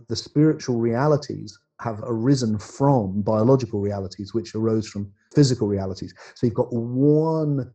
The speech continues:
process which has taken us from actually a pre-material state, which, which is what quantum physics looks at, where literally it's information, it's waves of information. It's not, it's not waves in anything even, it's just, like,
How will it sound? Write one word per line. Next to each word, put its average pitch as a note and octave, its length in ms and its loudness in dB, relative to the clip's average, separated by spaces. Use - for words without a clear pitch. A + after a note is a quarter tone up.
process - 640 0
which G2+ 120 -12
has A2 140 -8
taken A#2+ 320 -2
us G#2 120 -6
from G#2+ 400 -4
actually D3 320 0
a A2 60 -2
pre-material A#2+ 920 2
state, G2 380 -6
which, - 240 -6
which A2+ 200 -4
is G#2 100 -6
what G#2+ 140 -8
quantum B2+ 320 -2
physics - 400 -8
looks F#2+ 220 -14
at, G2+ 240 -20
where A2+ 220 2
literally B2 520 2
it's A2 120 -6
information, B2+ 680 0
it's A2 180 -6
waves G#2 760 0
of G#2+ 120 -4
information. B2+ 640 0
It's F2+ 160 -16
not, B2 140 -12
it's - 140 -14
not A2 160 -10
waves B2+ 320 -2
in D#3 120 8
anything G#2+ 440 2
even, G2 280 -6
it's G#2+ 160 -6
just, B2 380 0
like, G#2 160 -10